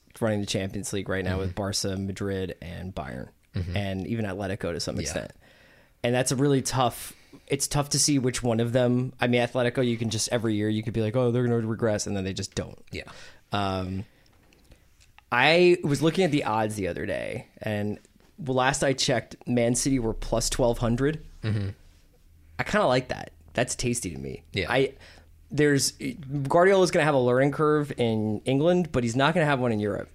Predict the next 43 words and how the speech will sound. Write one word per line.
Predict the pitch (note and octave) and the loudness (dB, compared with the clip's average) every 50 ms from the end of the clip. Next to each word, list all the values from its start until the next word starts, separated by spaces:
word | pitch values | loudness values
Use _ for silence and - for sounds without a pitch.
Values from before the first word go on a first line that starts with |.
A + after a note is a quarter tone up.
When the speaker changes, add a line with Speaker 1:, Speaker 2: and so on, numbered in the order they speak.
| - - - | -20 -12 -10
Speaker 2:
No. | G#2 F#2 E2+ - - | -10 -8 -8 -4 -2
Speaker 1:
And | C3 C3+ C3 B2+ B2 A#2+ A#2 A#2 A#2 A#2 A2+ A#2 A#2 A2+ - - - - - - - - - - - | 0 2 2 2 4 4 2 2 2 2 2 0 0 -2 -6 -8 -10 -14 -20 -20 -20 -20 -20 -20 -18
he's | - - | -14 -4
got | - D3+ D3 | 0 2 2
a | C#3+ | 2
pretty | - - D#3+ D3+ D3+ | 2 2 2 2 4
big | D#3 F#3+ F3 | 4 2 2
squad. | - - - B2 A2+ G#2 G#2 B2 D3+ D3+ D3 - - - - - - - - - - - - - - - | 0 0 2 2 2 2 2 0 -2 -4 -8 -14 -18 -20 -20 -20 -20 -20 -20 -20 -20 -20 -20 -20 -20 -12
So | - - - - E3 D#3+ D#3 D3+ D3+ D#3 - - - - | -6 -2 2 6 6 8 8 8 6 4 0 -4 -12 -12
City's | - G3+ - - E3 E3 F3+ F3+ F3+ F3 D#3+ C#3 | -4 -2 0 2 2 2 2 4 4 2 2 2
gotten | B2 D3+ C#3+ C#3+ C#3+ D#3 | 2 4 4 4 4 2
pretty | - - E3 D#3 | 0 0 0 0
deep | C#3+ - C#3+ C#3 C#3 | 2 2 0 0 0
before. | - B2+ - - A#2 A2+ A#2 A#2 A#2 A2 - | -2 -6 -6 -2 0 2 2 2 2 0 0
They, | A2+ B2 A#2+ A#2 | 0 2 2 2
you | A2+ A#2+ B2+ C3 | 2 0 0 0
know | C3 B2+ C#3 D3 | 2 4 4 4
that | C#3+ C3+ B2 A2 | 4 2 2 2
they've | A#2+ A#2 A#2 | 2 2 2
made | A#2 A2+ A2 F#2+ | 2 0 0 0
this | G2+ G2+ - | -2 -4 -4
a | G2+ - - G2+ | -6 -6 -8 -10
priority | F#2+ - A2 F#2+ G2+ G#2 F#2+ F2 F2 | -6 -4 -2 0 0 0 -2 -2 -6
for | - - - | -8 -8 -8
him. | A2+ G2+ F#2 F#2 - - - - - | -6 -6 -6 -6 -8 -10 -12 -14 -10
Speaker 2:
Yeah. | G#2 F2 - - - - - - - - - - | -10 -10 -10 -10 -14 -18 -20 -20 -20 -12 -12 -10
Speaker 1:
I | |
kinda, | - - - C#4+ F#4+ G#4 F#4 - - - - - - - | -6 -2 0 2 2 2 0 -2 -6 -14 -20 -20 -14 -12
I | - | -8
kinda | - - F#3 G#3 A#3 | -4 -2 0 0 2
think | B3+ B3+ G#3+ - - | 2 0 0 -2 -4
City | - - - - F#3+ G3+ F#3+ D#3 | -4 -2 0 2 2 2 0 0
could | - D3 B2 B2 | -2 -4 -4 0
get | D#3 D#3+ D#3+ C#3 | 2 4 4 4
into | C3 B2+ B2 B2+ | 2 2 2 2
that | B2 - - | 0 0 0
Final | - C#3 C3 C3 B2 | 0 0 2 2 0
Four | A#2+ - C#3 C#3 C#3 C3 B2 A2+ A#2 | -2 0 0 2 4 4 2 2 0
or | A#2+ A2+ A2 | -2 -2 -2
the | G#2+ | -2
final | - - - B2 B2 A#2 G#2+ | -4 -4 -2 -2 0 0 -2
next | F#2+ - - - - - | -4 -6 -6 -6 -6 -4
year. | G#2+ - - - | -6 -6 -6 -10